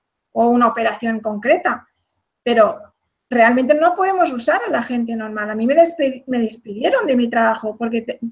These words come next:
pasé una racha que tenía que ir a hacerme varias pruebas. ¿Quién puede utilizar a sus anchas todas las veces que quiera, las pruebas que quiera, perder el traba-, perder días de trabajo?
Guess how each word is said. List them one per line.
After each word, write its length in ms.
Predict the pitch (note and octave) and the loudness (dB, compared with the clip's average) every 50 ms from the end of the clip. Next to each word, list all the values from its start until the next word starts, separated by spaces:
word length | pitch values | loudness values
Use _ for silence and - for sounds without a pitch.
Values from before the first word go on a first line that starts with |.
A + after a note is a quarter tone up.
| _ | _
pasé 240 | - A3+ A3+ - B3 | 0 0 0 0 0
una 180 | B3 B3 B3 A#3+ | 0 2 2 4
racha 320 | B3 C#4+ C#4+ C#4 C4+ B3 | 4 2 2 2 0 -2
que 100 | A#3 A3+ | -4 -4
tenía 260 | A#3 G#3 G3+ G3+ G#3 G#3 | -6 -6 -6 -6 -4 -2
que 80 | A#3 | -2
ir 100 | A#3+ B3 | 0 0
a 40 | A#3+ | 0
hacerme 280 | A3+ A#3 B3 B3 B3+ A#3+ | 0 0 -2 0 2 2
varias 260 | A#3 A#3 B3+ B3 B3 - | 2 4 2 2 0 2
pruebas. 320 | C#4+ C#4+ D4 E4 E4 - | 4 6 6 6 4 2
¿Quién 180 | - D4+ D#4 D4+ | 2 0 0 2
puede 140 | D#4 F4+ F4+ | 4 4 4
utilizar 600 | F4 F4 E4+ E4+ D#4+ D#4 C#4+ D4+ D#4 D4 D4 D4 - - _ _ _ _ _ _ _ _ _ _ _ _ - | 4 4 2 2 0 0 2 2 2 2 2 0 -6 -14 _ _ _ _ _ _ _ _ _ _ _ _ -4
a 100 | - C#4 | -4 -4
sus 200 | - C#4 C4+ - | -4 -4 -4 0
anchas 440 | D4+ C#4+ C#4+ C#4+ D4 C#4 C4+ - - | 0 2 2 2 2 0 0 0 0
todas 180 | - C#4 C4+ C4+ | 2 2 4 4
las 160 | C4+ C4+ C4+ | 4 2 2
veces 300 | C4+ C4+ C4+ C4+ C4 C4 | 0 0 2 0 0 0
que 140 | - B3+ B3 | -2 -4 -4
quiera, 260 | - C4 C4+ C4 C4 | 0 2 4 4 4
las 180 | B3+ B3 B3 B3 | 4 2 0 -2
pruebas 340 | - - B3+ B3 C4 C4 B3 - | -2 0 2 2 2 2 0 -4
que 160 | C4 A#3+ A#3 | -6 -6 -4
quiera, 440 | - B3+ C4 C4 C4 B3+ B3+ B3+ B3+ | -2 2 2 4 4 4 2 0 0
perder 340 | - B3 B3 B3 B3+ B3+ B3+ | -2 -4 0 0 2 2 2
el 60 | B3 A#3 | 0 0
traba-, 400 | B3+ B3+ B3 B3 B3 - - - - | -2 -2 0 2 0 0 0 -2 -2
perder 340 | C4 B3 A#3 B3 C4 C4 | -2 0 2 2 2 2
días 220 | A3+ A3+ - B3 A#3 | 2 2 0 0 0
de 100 | B3 A#3+ | -2 -4
trabajo? 640 | A#3+ - B3+ A#3+ B3 B3 B3 - C4+ C4 C4 - | -4 -2 0 2 2 2 2 2 2 0 0 0